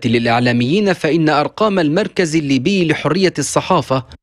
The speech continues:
تشير إلى ارتكاب ثلاثمائة وثمانية وثمانين اعتداء جسيماً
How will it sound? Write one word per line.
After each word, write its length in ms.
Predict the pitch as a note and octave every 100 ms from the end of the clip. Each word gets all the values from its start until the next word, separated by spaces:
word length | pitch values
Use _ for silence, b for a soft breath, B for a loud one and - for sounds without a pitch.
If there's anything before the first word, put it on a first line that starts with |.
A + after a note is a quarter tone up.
| _ _ _ _
تشير 440 | D3 C#3 A3+ B3 A3+
إلى 140 | B2+
ارتكاب 500 | A#2 C3 - F#3+ E3
ثلاثمائة 680 | D#3 C#3+ D3 - C#3 G3 E3+ F3+
وثمانية 800 | D#3+ C3+ C#3+ C3+ B2+ D3+ F#3+ E3+
وثمانين 720 | E3 C#3+ - C3+ B2 C#3 F#3+
اعتداء 580 | D#3+ C#3+ D3+ D3 G#3 E3+
جسيماً 600 | D#3 G#3+ - B2 G2+ F#2+